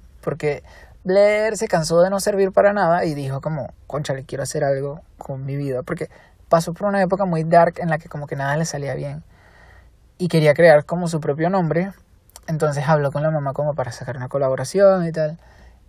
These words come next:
y ella se iba a encargar de diseñar y sacar estas prendas en nombre de la marca de su mamá. Entonces, bueno, crearon como la propia, su propia sección para Blair, diseñado todo por Blair,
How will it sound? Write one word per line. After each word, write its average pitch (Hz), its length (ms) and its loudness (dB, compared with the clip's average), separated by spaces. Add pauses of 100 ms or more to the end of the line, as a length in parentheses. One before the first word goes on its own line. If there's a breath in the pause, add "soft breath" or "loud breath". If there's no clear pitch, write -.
(120)
y 170 240 4
ella 156 200 4
se 160 120 -4
iba 156 80 -2
a - 20 -2
encargar 151 400 2
de 160 120 0
diseñar 151 600 -4 (540)
y 220 160 -6 (340)
sacar 156 440 2
estas 160 200 -8
prendas 170 380 -2
en 175 160 -4
nombre 147 320 0
de 170 100 2
la 143 140 -2
marca 135 320 -4
de 139 80 -2
su 143 120 -12
mamá. 143 280 -8 (800 soft breath)
Entonces, 190 420 2
bueno, 269 220 2
crearon 196 380 8
como 226 260 0
la 147 120 4
propia, 180 420 0
su - 180 -6
propia 165 240 -2
sección 214 680 -4 (260)
para 147 220 2
Blair, 190 420 4 (380)
diseñado 151 580 -4
todo 160 280 0
por 175 180 -2
Blair, 190 380 6